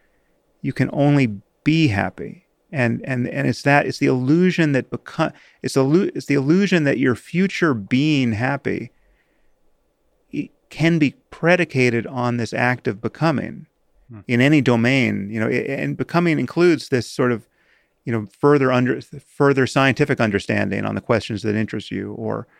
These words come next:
Speaker 1: you know, um, getting in better shape, or whatever the thing is, whatever the, whatever the contingency of your dissatisfaction seems to be in a-, any present moment.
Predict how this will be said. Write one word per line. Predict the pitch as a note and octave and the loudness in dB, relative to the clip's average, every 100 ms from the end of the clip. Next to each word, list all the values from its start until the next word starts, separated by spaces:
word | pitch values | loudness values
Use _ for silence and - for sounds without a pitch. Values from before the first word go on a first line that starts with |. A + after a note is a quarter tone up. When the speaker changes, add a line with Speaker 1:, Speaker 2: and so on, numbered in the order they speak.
| _ _ - - | _ _ -20 -16
Speaker 1:
you | B2 | -12
know, | A#2+ C3+ - - _ _ _ _ _ _ D3 | -10 -12 -14 -20 _ _ _ _ _ _ -10
um, | A2+ A2+ A2 - | -6 -6 -8 -4
getting | C3 B2+ C3+ B2+ A2+ - | 0 2 4 2 0 0
in | C3 | 0
better | B2 B2+ | 2 2
shape, | A#2 C3+ A2+ G#2+ | 0 2 2 0
or | A2+ | -2
whatever | B2 B2+ E3 F#3+ G3 | -2 -2 -2 2 2
the | E3+ | 0
thing | C#3+ E3 E3 | 0 0 2
is, | E3+ G#2 A2 | 0 0 -6
whatever | C3+ C3+ D#3+ D#3+ | -4 0 0 0
the, | D3 - - | -4 -6 -8
whatever | C#3 C#3 D3+ D3 | -4 -2 -2 -2
the | C3+ | -2
contingency | - B2+ C#3+ D3 C3 A#2 A#2+ A2+ | -4 -4 -2 -2 -2 -2 0 0
of | G#2 | 0
your | A2+ A2+ A2+ A2 A2 _ _ _ | 0 2 2 0 -4 _ _ _
dissatisfaction | - B2+ C3 B2 A2+ B2 B2 B2 A2+ G2+ | -2 2 2 2 2 2 0 -2 -6 -4
seems | B2 A2 | -4 -4
to | - | -4
be | B2+ C#3+ | -4 -2
in | |
a-, | A2+ A2+ | -2 -4
any | C3 A2+ | -6 -4
present | A#2+ A2+ A#2+ | -2 -4 -4
moment. | G#2+ G#2 | -6 -6